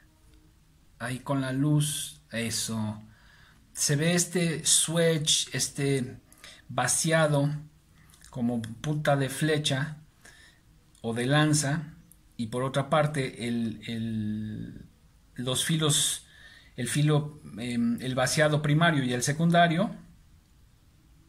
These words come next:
ahí se ve muy bien. Corre el, el grosor total hasta la punta.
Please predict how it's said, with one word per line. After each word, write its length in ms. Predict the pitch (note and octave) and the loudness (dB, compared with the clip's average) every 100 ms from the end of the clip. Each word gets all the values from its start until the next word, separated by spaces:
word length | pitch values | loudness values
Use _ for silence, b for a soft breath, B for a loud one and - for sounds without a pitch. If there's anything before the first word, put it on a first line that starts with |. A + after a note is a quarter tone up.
| - - A2 | -20 -12 -6
ahí 140 | A#2 | -4
se 180 | - A2+ | -2 -2
ve 80 | A2+ | 0
muy 220 | A2 G#2 | 2 0
bien. 320 | G2+ G2 - - _ _ _ B B B B B _ _ | -2 -6 -8 -20 _ _ _ B B B B B _ _
Corre 760 | - E3+ G3 F#3 F3 D#3+ C#3+ - | 2 6 6 6 4 2 0 -2
el, 220 | C3+ C#3 | -4 -2
el 240 | C3+ C3 | -4 -2
grosor 720 | B2+ C3 B2+ - E3 E3+ D3+ C#3+ - - - - - | -2 -2 0 2 4 4 2 -2 -8 -18 -20 -20 -8
total 420 | - A#2+ C#3+ D3+ F3 | -8 0 2 2 0
hasta 320 | B2 - A#2+ | -4 -2 0
la 360 | B2 A#2+ - - | 0 0 -4 0
punta. 680 | F3 G3+ E3+ D3 F#2+ - | 6 6 6 2 -4 -8